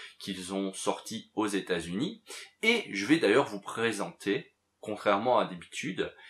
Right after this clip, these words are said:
tout simplement le packaging du jeu. En effet, ici,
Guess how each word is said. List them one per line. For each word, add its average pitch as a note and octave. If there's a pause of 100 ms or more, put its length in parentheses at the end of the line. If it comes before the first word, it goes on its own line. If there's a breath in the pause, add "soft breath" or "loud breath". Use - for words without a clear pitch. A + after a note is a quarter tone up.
(220 loud breath)
tout D#3
simplement C#3
le A2+
packaging A2
du F#2+
jeu. E2+ (800 loud breath)
En B3
effet, D#3 (160)
ici, C3+